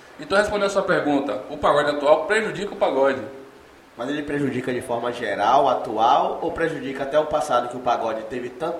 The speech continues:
Speaker 2: tanto trabalho pra construir? E eu vou abrir uma cerveja.
Speaker 1: Vai lá, vai lá, mete mão, mete mão, é isso aí, pô. É...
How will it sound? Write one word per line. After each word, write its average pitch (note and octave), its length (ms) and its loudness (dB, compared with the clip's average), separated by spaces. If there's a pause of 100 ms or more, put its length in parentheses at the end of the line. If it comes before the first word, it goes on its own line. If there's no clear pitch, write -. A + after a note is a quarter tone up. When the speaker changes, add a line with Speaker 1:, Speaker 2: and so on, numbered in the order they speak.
(100)
Speaker 2:
tanto F#3+ 160 -4
trabalho C#3+ 380 4
pra C3 100 -4
construir? A2+ 440 -6 (760)
E D3+ 40 -2
eu E3 80 4
vou D#3+ 120 8
abrir D#3+ 140 4
uma E3 60 2
cerveja. A#2 440 -2 (420)
Speaker 1:
Vai C#3 100 0
lá, D#3+ 180 4
vai E3+ 120 4
lá, F3+ 140 8
mete F#3 200 6
mão, D3+ 120 4
mete E3+ 260 4
mão, C#3+ 200 6
é C#3+ 40 6
isso - 160 0
aí, D#3+ 140 4
pô. G#2+ 120 -8 (560)
É... C3 1040 4